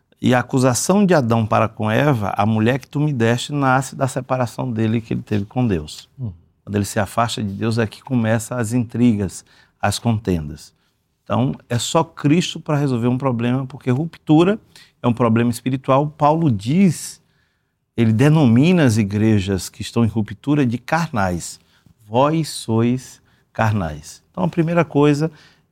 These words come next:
Speaker 1: é restabelecer a, o relacionamento com Cristo para, então, restabelecer o relacionamento interpessoal.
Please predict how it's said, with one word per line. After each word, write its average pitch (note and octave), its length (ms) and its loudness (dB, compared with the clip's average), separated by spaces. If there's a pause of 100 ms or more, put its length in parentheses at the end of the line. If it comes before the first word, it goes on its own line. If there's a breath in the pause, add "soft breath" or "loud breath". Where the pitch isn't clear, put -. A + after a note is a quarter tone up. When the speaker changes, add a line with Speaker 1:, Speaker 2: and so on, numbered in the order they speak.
Speaker 1:
é B2 360 0 (280)
restabelecer A#2 1040 0 (400 soft breath)
a, F#2+ 800 -4 (320)
o A2+ 60 0
relacionamento A2+ 720 0
com A2+ 180 -4
Cristo B2+ 600 -2
para, B2+ 240 0
então, C3 540 -4
restabelecer A#2+ 880 -2 (320 loud breath)
o A#2 60 0
relacionamento A2+ 800 2
interpessoal. G#2 840 -2